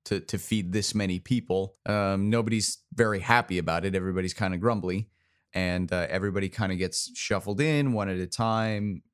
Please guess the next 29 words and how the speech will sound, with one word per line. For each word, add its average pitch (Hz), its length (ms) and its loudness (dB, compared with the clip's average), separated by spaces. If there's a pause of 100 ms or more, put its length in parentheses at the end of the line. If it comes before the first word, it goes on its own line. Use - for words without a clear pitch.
(140)
Obviously, 87 560 -2
Delani 87 380 -2
is 87 160 -2
helping 80 420 -4 (120)
Bud 92 460 0
kinda 82 240 -2
get 90 220 0
in, 101 380 0 (480)
and 143 120 4
there's 160 160 4
some, 147 280 2
there's 135 180 2
some 123 140 0
fighting 117 680 2 (100)
sort 107 240 -2
of 92 300 -6
in 113 140 2
the 107 100 2
way. 98 360 0
Like, 87 320 -2 (180)
Bud 113 260 4
seems 104 380 0
to 101 80 -2
be 95 240 -2 (140)
pretty 123 340 2
adamant 98 560 0
that 90 240 -2 (220)
Private 95 320 0
Steen 90 540 -2